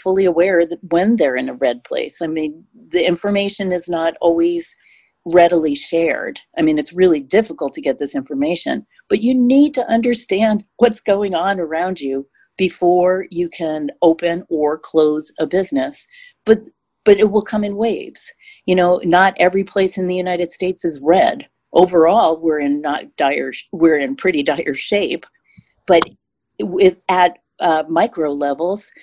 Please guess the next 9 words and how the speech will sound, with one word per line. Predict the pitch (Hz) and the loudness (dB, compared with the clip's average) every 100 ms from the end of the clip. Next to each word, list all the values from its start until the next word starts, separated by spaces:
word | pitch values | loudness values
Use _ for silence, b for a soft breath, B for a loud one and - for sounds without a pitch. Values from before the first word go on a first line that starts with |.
| b b | b b
there's | 233 269 | 2 2
a | 196 | 0
lot | 165 170 240 | 0 2 2
of | 311 | 0
places | - 349 370 165 143 | 0 -2 0 -4 -2
that | - 156 147 | 2 2 2
can | - 151 147 220 - | -2 -2 -2 -4 0
open | 151 147 139 | 0 2 -2
up. | 120 - | -2 -4